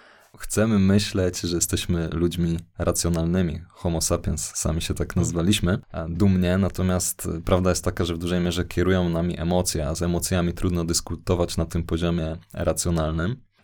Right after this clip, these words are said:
Speaker 1: Druga kwestia, która tutaj może wchodzić w grę, to jest to, że jeżeli ktoś dużo zainwestował w wiarę, w jakieś rzeczy, w jakieś tematy, tak? Czyli dochodzi nam ta zasada spójności.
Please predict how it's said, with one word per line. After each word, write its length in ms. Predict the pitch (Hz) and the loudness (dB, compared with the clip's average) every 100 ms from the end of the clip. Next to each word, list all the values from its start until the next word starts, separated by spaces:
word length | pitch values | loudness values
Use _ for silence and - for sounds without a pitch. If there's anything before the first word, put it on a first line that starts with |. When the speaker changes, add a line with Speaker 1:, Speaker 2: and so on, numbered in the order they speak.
| - | 0
Speaker 1:
Druga 240 | 104 117 | 0 0
kwestia, 400 | 120 123 120 113 | 0 -2 0 -2
która 320 | 101 - 98 | -4 0 0
tutaj 360 | 95 92 95 92 | 0 -2 0 2
może 280 | 90 90 87 | 2 0 -2
wchodzić 400 | - 90 90 85 | -2 -2 -2 -4
w 60 | 85 | -2
grę, 240 | 87 87 | 2 2
to 140 | - | 4
jest 360 | 85 78 - - | 0 0 -6 -4
to, 360 | - 82 85 82 | -2 0 0 -2
że 560 | 80 82 82 82 85 - _ _ - | -2 0 0 0 -2 -8 _ _ -2
jeżeli 360 | 85 95 104 | 0 4 2
ktoś 600 | 104 - 98 95 - - - | 0 2 2 2 -2 -4 -6
dużo 300 | 92 98 98 | -4 0 2
zainwestował 1120 | 87 87 - 95 87 87 - 95 87 85 82 87 - _ | 2 2 2 0 0 -2 2 2 2 -2 -4 -10 -18 _
w 280 | - 82 80 | -10 -8 -4
wiarę, 520 | 87 92 92 90 82 82 - | 0 2 4 2 -2 -8 -8
w 200 | 92 82 | -8 -2
jakieś 720 | 92 95 - 85 85 - - - - | 0 0 -2 -6 -6 -8 -12 -16 -6
rzeczy, 420 | 90 85 87 82 | -2 0 0 -2
w 40 | |
jakieś 280 | 85 80 82 | -2 -2 -2
tematy, 540 | - 85 87 90 85 87 | 0 2 2 0 -6 -8
tak? 240 | - 82 90 | -8 -8 -6
Czyli 500 | - 80 82 87 87 | -4 -4 -4 -4 -4
dochodzi 340 | 85 90 85 | 0 2 2
nam 140 | 85 87 | 2 2
ta 140 | 85 | 0
zasada 360 | 82 - 85 78 | 0 0 0 0
spójności. 720 | - 87 85 92 - - | 0 0 2 0 0 -6